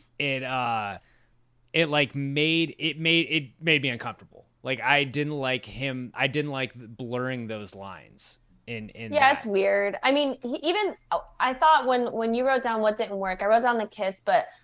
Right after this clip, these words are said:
Speaker 2: I think I meant, I meant that. But when you look back at it and you watch it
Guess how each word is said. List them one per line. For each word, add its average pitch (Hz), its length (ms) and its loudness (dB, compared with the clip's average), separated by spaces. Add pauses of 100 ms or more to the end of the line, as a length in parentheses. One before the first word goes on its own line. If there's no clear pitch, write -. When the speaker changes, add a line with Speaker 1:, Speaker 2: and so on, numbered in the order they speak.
(140)
Speaker 2:
I 233 100 6
think 262 240 4
I 233 240 8
meant, 214 240 2 (1600)
I 285 80 8
meant 370 320 4
that. 202 400 6 (300)
But 240 180 6
when 269 160 4
you 269 100 2
look 285 300 2
back 175 300 0
at 233 200 0
it 254 240 -4
and 202 180 -6
you 202 80 -4
watch 190 460 0
it 196 300 -2